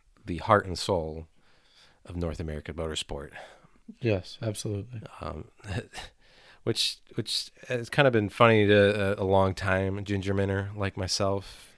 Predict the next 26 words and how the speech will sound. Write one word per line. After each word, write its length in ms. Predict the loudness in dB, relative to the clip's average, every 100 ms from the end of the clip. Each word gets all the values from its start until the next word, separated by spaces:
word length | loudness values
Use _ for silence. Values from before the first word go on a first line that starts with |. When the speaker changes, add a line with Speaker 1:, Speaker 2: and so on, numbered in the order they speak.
| _ -10
Speaker 2:
<clears throat> 160 | -4 2 4 2 0 2
Uh, 320 | 6 8 8 4
you 140 | 2
mean 180 | 0 0
a 220 | 0 -2
hipster 400 | -4 -4 -4 -4 -2
Gingermaner 560 | -2 -4 -4 -4 -4 -4
Speaker 1:
<laughs> 100 | -2
Speaker 2:
is 60 | 2
Speaker 1:
Yes. 120 | 2 2
Speaker 2:
what 20 | -2
I'm 40 |
hearing. 280 | 0 0 0 -2
Speaker 1:
I, 20 |
it 80 | -4 -6
was, 360 | -8 -10 -14 -18 -14
I 60 |
liked 300 | -10 -8 -8
it 60 | -10
before. 260 | -12 -6 -6
Speaker 2:
Ye- 60 | -6
Speaker 1:
It 60 | -8
was 120 | -12
cool. 400 | -8 -6 -6 -8 -10
Speaker 2:
Yeah. 260 | -8 -6 -6 -10 -18 -14
Speaker 1:
Um, 540 | -8 -6 -4 -6 -8